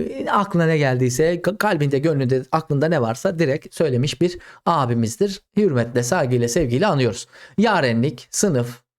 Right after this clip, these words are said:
tamam mı? E, devam, yaşadıkça işte bütün şiirleri diye eserleri var. Bilgin olsun. Ahmet Arif,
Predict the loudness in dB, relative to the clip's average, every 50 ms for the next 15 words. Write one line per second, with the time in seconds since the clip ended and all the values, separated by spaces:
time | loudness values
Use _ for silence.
0 | _ _ _ _ _ _ -2 0 0 0 0 0 -2 -2 -4 -4 -4 -2 0 0
1 | 2 2 0 0 0 0 0 2 2 2 0 0 0 0 0 0 0 -2 -2 -2
2 | -2 -2 -2 0 0 -2 -6 _ _ -10 -8 -4 -4 -4 -4 -4 -6 -6 -6 -4
3 | -4 -4 -4 -6 -4 -4 -2 -2 -2 -2 -2 0 0 -2 -2 -2 -4 -4 -4 -4
4 | -4 -2 -2 -2 -2 0 -2 -2 -4 -6 -6 -4 -2 -2 0 0 -2 -2 -4 -4
5 | -6 _ -2 -2 -2 -2 -6 -8 -10 -12 -12 _ -20 -20 -20 -20 -8 -2 0 2
6 | 2 2 2 2 2 0 0 2 0 0 -2 -4 -8 -16 -18 -20